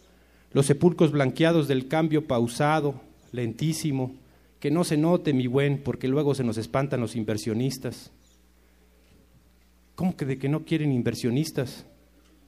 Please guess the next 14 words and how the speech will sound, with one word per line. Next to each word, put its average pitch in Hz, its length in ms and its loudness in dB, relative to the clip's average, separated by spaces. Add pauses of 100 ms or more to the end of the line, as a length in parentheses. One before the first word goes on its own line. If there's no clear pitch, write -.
(120)
¿Ni 120 120 -2
políticos? 139 840 -2 (840)
Ya 104 120 -2
ve, 135 180 0
mi 175 120 4
buen, 165 340 -2
son 143 360 -2
tan 123 600 -2
premodernos. 120 1000 -6 (760)
Ojalá 131 360 0
no 151 100 2
afecten 139 380 0
las 117 160 -2
encuestas. 127 640 -6